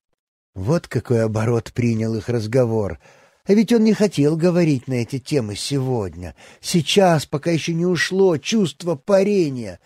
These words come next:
Но что бы она теперь ни сказала, он уступит и больше ни о чём не станет расспрашивать. «Собственно, я совсем о другом хотела с тобой поговорить», вдруг объявила она.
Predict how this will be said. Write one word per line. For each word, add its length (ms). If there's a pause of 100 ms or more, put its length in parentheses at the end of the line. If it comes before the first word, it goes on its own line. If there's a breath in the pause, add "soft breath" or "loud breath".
(340 soft breath)
Но 340
что 300
бы 180
она 160
теперь 360
ни 160
сказала, 880
он 320
уступит 1040 (160 loud breath)
и 160
больше 580
ни 140
о 140
чём 360
не 140
станет 500
расспрашивать. 1080 (500)
«Собственно, 640 (200 loud breath)
я 100
совсем 400
о 60
другом 500
хотела 460
с 80
тобой 260
поговорить», 760 (580)
вдруг 440
объявила 600
она. 360